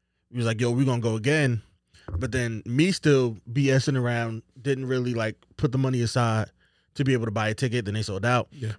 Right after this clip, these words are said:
Speaker 1: And then, but Will caught his ticket. So he was like, "You know what? Fuck it, I'm going."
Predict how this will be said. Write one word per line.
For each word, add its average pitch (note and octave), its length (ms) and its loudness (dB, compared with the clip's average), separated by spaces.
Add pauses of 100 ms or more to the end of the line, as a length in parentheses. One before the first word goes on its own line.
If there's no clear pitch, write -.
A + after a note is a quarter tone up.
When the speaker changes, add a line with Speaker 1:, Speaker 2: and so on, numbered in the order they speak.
(120)
Speaker 1:
And B2+ 120 -6
then, A#2 260 -4
but A2 120 -2
Will D#3 220 4
caught A#2 220 -2
his F#3 160 4
ticket. G#2 300 -2 (1700)
So - 120 -4
he - 20 2
was C3 80 0
like, G#2+ 100 2
"You A#2+ 60 4
know B2+ 80 4
what? A2 160 0
Fuck - 120 -16
it, G#2 60 -4
I'm G#2 160 -2
going." A#2 380 4